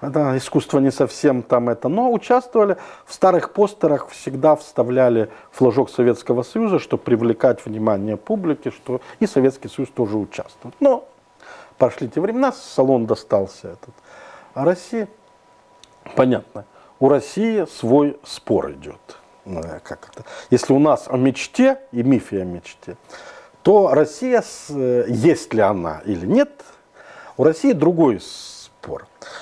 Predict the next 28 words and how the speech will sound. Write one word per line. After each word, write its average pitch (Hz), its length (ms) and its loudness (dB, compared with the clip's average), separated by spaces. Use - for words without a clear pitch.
Э, 101 240 0
как 90 220 -2
бы 92 80 -6
с - 80 -12
точки 139 320 0
зрения, 110 640 2
ну, 107 180 -2
такого - 420 -6
обобщённого, 80 1080 -4
э, 73 200 -14
так - 120 -16
сказать, - 180 -20
политической - 720 -4
нации, 196 600 -4
самое 147 440 2
русофобское 110 800 0
заявление, 117 840 0
которое 78 380 -8
тезис, 92 580 -4
что - 220 -2
Россия — 123 360 2
это - 160 -2
колосс 160 380 0
на 117 80 -4
глиняных 120 500 -2
ногах. - 560 -6
Ну, 302 160 2
понятно. 104 260 -2